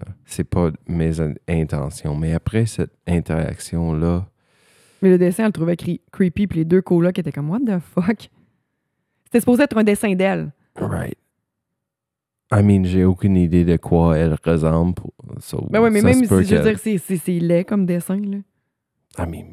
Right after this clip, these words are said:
Speaker 1: c'est mieux que moi je peux faire.
Speaker 2: Anyway. <laughs>
Speaker 1: Anyway.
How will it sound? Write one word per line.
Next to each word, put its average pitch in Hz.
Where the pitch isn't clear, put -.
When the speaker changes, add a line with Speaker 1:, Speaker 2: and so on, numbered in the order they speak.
Speaker 1:
c'est -
mieux 98
que 98
moi 95
je -
peux -
faire. 82
Speaker 2:
Anyway. 175
<laughs> -
Speaker 1:
Anyway. 90